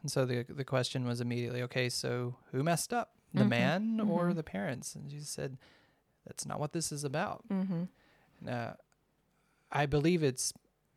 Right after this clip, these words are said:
Speaker 1: entirely possible for a person to receive in their body the fruit of their sin,
Speaker 2: Mm-hmm.
Speaker 1: <laughs> what we call natural consequences.
Speaker 2: Mm-hmm.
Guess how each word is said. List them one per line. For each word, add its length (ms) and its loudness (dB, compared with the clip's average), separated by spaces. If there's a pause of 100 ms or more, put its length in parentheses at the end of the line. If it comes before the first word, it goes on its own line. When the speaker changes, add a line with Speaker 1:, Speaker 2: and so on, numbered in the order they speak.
(160)
Speaker 1:
entirely 680 4
possible 760 0
for 600 0
a 60 -14
person 640 0 (560)
to 500 0 (1600)
receive 720 4
in 260 4
their 180 2
body 440 4
the 200 2
fruit 300 2
of 200 0
their 180 0
sin, 500 -2
Speaker 2:
Mm-hmm. 320 2
Speaker 1:
<laughs> 0 -
what 120 0
we 100 -2
call 200 2
natural 360 0
consequences. 920 -2
Speaker 2:
Mm-hmm. 320 4